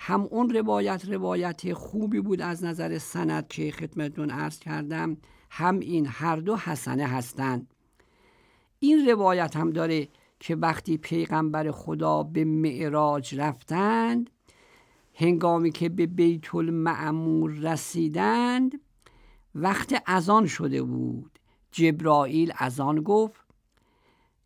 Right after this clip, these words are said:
اقامه گفت، پیامبر ایستادن به نماز، جبرائیل و ملائکه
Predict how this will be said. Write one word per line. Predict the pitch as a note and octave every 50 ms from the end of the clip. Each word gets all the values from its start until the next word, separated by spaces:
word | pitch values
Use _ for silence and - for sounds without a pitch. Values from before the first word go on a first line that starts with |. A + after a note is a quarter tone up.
| _ -
اقامه | E3 D#3+ D#3 D3+ D3 D3 C#3+ C#3+ C#3 E3 F#3
گفت، | F#3 A3 A3+ A#3+ B3 B3+ B3+ - _ _ _ _ _ _ _ _ _ _ _
پیامبر | - - - F3+ F3 E3+ D#3+ D#3+ D#3 D3+ D#3+ F3 E3+ E3 D#3 -
ایستادن | - D#3 D3+ D3 C3 - - - E3 E3 D#3+ D#3 C#3 C#3+ C3+ C3 C3 B2+
به | B2+ C3+
نماز، | C3+ C#3 C3+ C#3 C#3 D3+ F#3+ G#3 A3+ A#3+ B3 B3+ C4 - - - _ _ _ _ _ _ _ _ _
جبرائیل | - D#3 E3 E3+ D#3+ D#3 G#3 E3 E3+ E3 D#3+ D#3+ D#3 - - A3+ A3+ G#3 F#3
و | E3+ D#3
ملائکه | D3+ D3+ D3+ D3+ D3+ D3+ D3+ D3+ D3+ D#3 D3+ D3+ D3 - C#3+ C#3 - - F#3 G#3 A3 A#3 B3 C4 C#4+